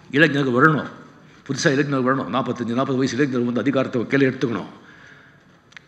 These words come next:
கட்சி வேற, ஆட்சி வேற நடக்கணும். அது இந்த புரட்சி இந்தியா முழுக்க மு-, போகணும், சேர்க்கணும் அப்படின்னு எதிர்பார்க்கிறேன். ஆக,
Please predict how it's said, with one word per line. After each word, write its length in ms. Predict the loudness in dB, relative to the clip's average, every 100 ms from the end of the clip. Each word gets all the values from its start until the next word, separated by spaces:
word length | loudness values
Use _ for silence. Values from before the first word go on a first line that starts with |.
| _
கட்சி 300 | -6 -4 -6
வேற, 180 | -6 -6 -6 -8
ஆட்சி 220 | -6 -4
வேற 220 | -2 -4
நடக்கணும். 440 | -4 -4 -4 -6 -10
அது 100 | -14 -20 -14
இந்த 140 | -10 -6
புரட்சி 260 | -6 -6 -8
இந்தியா 200 | -8 -10 -4
முழுக்க 240 | -4 -2 -4
மு-, 140 | -8 -14 -18 -10
போகணும், 280 | -8 -8 -10 -12
சேர்க்கணும் 380 | -14 -16 -20 -20 -18
அப்படின்னு 300 | -12 -10 -8
எதிர்பார்க்கிறேன். 520 | -10 -10 -12 -14 -16 -20 -20 -20 -20 -20 -18 -20 -20 -20 -20 -12 -8 -6 -8 -12 -20 -20 -20 -20 _ _ _ -20 -20 -20 -20 -20 -20 -20 -20 -20 -20 -20 -20 _ -12
ஆக, 320 | -8 -6 -8